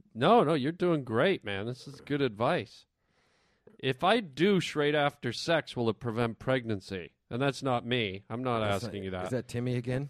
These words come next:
Speaker 1: No, this is
Speaker 2: <laughs>
Speaker 1: Sarah Marshall. <laughs> No, I'm making, I'm, I'm making up
Speaker 2: Yeah,
Speaker 1: names.
Speaker 2: you're making, uh, I don't know.
Speaker 1: You don't know?
Speaker 2: I'd rather they douche before we had sex.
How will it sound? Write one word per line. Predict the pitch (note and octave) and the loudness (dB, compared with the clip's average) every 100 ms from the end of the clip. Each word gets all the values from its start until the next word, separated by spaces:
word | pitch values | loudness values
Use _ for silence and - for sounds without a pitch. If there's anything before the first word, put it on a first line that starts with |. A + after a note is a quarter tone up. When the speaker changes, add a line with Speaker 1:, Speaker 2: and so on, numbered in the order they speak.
| - | -6
Speaker 1:
No, | G2+ C3 | 2 4
this | B2+ D#3 - | 6 6 4
is | D#3+ B2+ | 0 -4
Speaker 2:
<laughs> | |
Speaker 1:
Sarah | - - - C#3 C#3+ D#3 D#3 D#3 D#3 D3 _ _ - | -8 -10 -6 0 2 4 4 4 4 0 _ _ -10
Marshall. | A#2 B2 C3+ C3+ - A#2 G2 - | -2 2 2 0 0 -2 -2 -4
<laughs> | B2+ - D#3+ | -8 -4 0
No, | E3+ - D#3 D3 | 0 -2 -4 -4
I'm | D#3 D3+ F3 | -6 -2 0
making, | F3+ - E3+ - | 0 -2 -4 0
I'm, | D#3 - E3 - D#3+ | -2 0 -4 -2 0
I'm | E3 E3 F#3+ | 0 0 0
making | F#3 - D#3+ D3 | 0 -2 -4 -2
up | C3+ | 0
Speaker 2:
Yeah, | C#3+ | 0
Speaker 1:
names. | C3 A#2 B2 A2 G2+ - | -2 -2 -2 -2 -6 -6
Speaker 2:
you're | C3 | -4
making, | C3 A#2+ - - - _ | -4 -6 -8 -10 -10 _
uh, | - C#3+ C#3 G#2 | -2 0 0 -2
I | F#3 | -2
don't | B3+ | 0
know. | D#3+ G3 G#3+ - _ _ _ _ _ - | 0 -2 -4 -8 _ _ _ _ _ -6
Speaker 1:
You | C3 | 0
don't | G#3 A#3 D#3+ | 2 0 4
know? | C#3+ G3 | 6 8
Speaker 2:
I'd | E4 | 8
rather | G3 C#3 A2+ | 8 6 0
they | A2+ | -2
douche | A2 G#2 - | 0 -2 -4
before | F#2+ - C#3 D3 | -10 -2 2 4
we | G#2+ | 2
had | F2+ E2 | -2 0
sex. | D#3 - D#3+ E3+ | 0 2 2 2